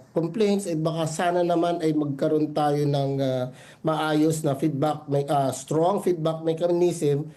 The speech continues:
na safety by design ang principle. Kaya kung mapapansin din po natin ngayon, ah, yung ilan sa mga S V O Ds na yan, madali nang makita rin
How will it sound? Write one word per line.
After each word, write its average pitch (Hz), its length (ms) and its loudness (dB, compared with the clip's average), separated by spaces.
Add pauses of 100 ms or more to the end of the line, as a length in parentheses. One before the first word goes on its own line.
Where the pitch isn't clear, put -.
(280)
na 160 560 2
safety 175 480 0
by 151 240 0
design 143 560 -2
ang 123 160 -8
principle. 120 720 -4 (400)
Kaya 240 160 0
kung 269 80 0
mapapansin 226 640 0
din 208 160 -2
po 208 160 2
natin 214 400 0
ngayon, 196 480 2 (480)
ah, 190 320 2
yung 202 240 2
ilan 220 240 2
sa 214 240 -4
mga 208 260 2 (1300)
S 180 240 -2
V 196 160 4
O 190 160 4
Ds 196 240 -4
na 214 80 2
yan, 151 300 2 (1080)
madali 247 400 0
nang 254 160 2
makita 233 480 -2
rin 220 400 0